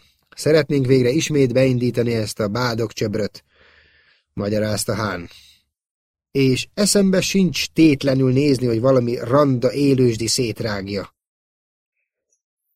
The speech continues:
Mielőtt Leila tiltakozhatott volna, Han lekapott az egyik polcról egy szkafandert, belebújt, és a fejére sisakot húzott.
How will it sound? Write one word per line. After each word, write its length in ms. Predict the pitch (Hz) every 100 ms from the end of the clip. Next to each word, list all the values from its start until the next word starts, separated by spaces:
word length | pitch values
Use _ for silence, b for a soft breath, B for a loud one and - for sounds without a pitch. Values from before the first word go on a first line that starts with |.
| _ _ _ _
Mielőtt 500 | 135 143 139 139 135
Leila 360 | 190 240 202
tiltakozhatott 840 | 147 214 226 156 135 131 127 113 107
volna, 540 | 135 170 170 170 - _ _ _ _ _
Han 380 | - - 175 202
lekapott 560 | 196 175 160 - 123 -
az 120 | 123
egyik 260 | 135 123
polcról 680 | - 143 156 143 135 147 147 139
egy 260 | 147 135 131
szkafandert, 1400 | - - _ _ - 131 110 143 143 143 160 175 180 -
belebújt, 640 | 120 139 147 175 202 190
és 200 | 180 147
a 180 | 170 160
fejére 560 | - 196 160 147 139 131
sisakot 500 | 135 - 117 117 107
húzott. 680 | 113 110 107 101 _ _